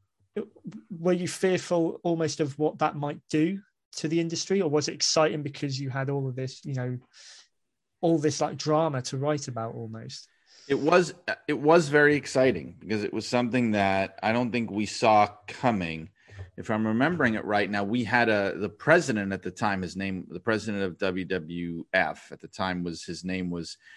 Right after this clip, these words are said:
Speaker 2: Stuart Snyder. And he was the guy that sort of brokered this deal.
Speaker 1: Mm.
Speaker 2: And, you know, it had been in the works behind the scenes, but we didn't know about it. And all I remember is all of a sudden,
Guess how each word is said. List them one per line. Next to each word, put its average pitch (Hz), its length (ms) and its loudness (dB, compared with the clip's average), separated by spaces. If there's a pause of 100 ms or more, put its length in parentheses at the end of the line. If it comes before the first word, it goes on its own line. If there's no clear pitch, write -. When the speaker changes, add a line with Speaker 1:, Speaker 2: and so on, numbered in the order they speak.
(180)
Speaker 2:
Stuart - 420 2
Snyder. 95 540 -4 (260)
And 95 280 -4
he 131 500 -2
was 120 220 0
the 110 80 -2
guy 107 400 4
that 98 220 0
sort 101 260 2
of 85 80 -2
brokered 101 760 4 (760)
this 98 180 0
deal. 90 560 2 (500)
Speaker 1:
Mm. - 60 -10
Speaker 2:
And, 113 480 6
you 127 120 6
know, 104 240 4
it 190 160 8
had 220 280 6
been 127 220 8
in 127 180 2
the 117 80 4
works 120 360 4
behind 113 480 2
the 92 60 -4
scenes, 120 520 0
but 95 220 -2 (500)
we 147 120 4
didn't 143 180 4
know 196 180 10
about 98 300 2
it. - 80 -14 (200)
And 120 120 2
all 202 160 8
I 269 60 6
remember 202 380 6
is 117 160 6
all 143 200 8
of 165 80 0
a 156 60 -2
sudden, 104 520 2